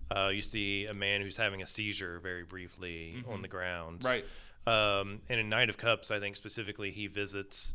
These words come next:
Speaker 1: you know, it looks, I mean, it all looks very real, like a clinic, you know, uh, with
Speaker 2: Yeah.
Speaker 1: people, um, who are obviously, you know, have been beaten up by life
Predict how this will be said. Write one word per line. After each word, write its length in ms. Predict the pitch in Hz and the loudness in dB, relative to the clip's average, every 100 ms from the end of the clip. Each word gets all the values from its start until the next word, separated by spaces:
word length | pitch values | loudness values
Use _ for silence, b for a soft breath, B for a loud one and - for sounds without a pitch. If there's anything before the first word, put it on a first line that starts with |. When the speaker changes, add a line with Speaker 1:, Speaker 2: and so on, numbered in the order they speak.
| - | -2
Speaker 1:
you 100 | 98 | -2
know, 300 | 92 90 90 | 0 -2 -2
it 80 | 123 | -4
looks, 160 | - | -2
I 40 | 110 | 2
mean, 160 | 107 | 4
it 40 | 104 | 4
all 140 | 113 | 4
looks 180 | 104 - | 2 -2
very 160 | 107 95 | -2 -2
real, 240 | 98 95 | 0 -2
like 160 | 90 92 | -2 -6
a 60 | |
clinic, 500 | - 104 101 95 - - | -8 -6 -4 -4 -8 -10
you 140 | 110 | -8
know, 480 | 98 92 90 87 95 | -4 -4 -4 -6 -8
uh, 240 | 107 92 90 | -6 -6 -4
with 100 | 95 | -4
Speaker 2:
Yeah. 80 | 95 | -4
Speaker 1:
people, 520 | 104 95 95 92 - B B B B 117 | -4 -4 -6 -6 -10 B B B B 4
um, 680 | 104 98 98 95 95 104 - 101 | 6 6 4 2 -2 -8 -8 -4
who 480 | 104 98 92 92 117 | -2 -2 -2 -4 -2
are 220 | 107 98 | -2 2
obviously, 920 | 101 98 95 - - 95 90 87 92 117 | 2 2 0 -4 -4 -2 -2 -4 -8 -10
you 140 | 98 | -8
know, 180 | 90 87 107 | -8 -8 -8
have 140 | 104 | -8
been 200 | 92 90 | -8 -8
beaten 280 | 87 95 92 | -6 -6 -4
up 160 | 92 92 | -6 -2
by 140 | 87 | -2
life 520 | 87 90 87 - - | 0 -2 -2 -8 -10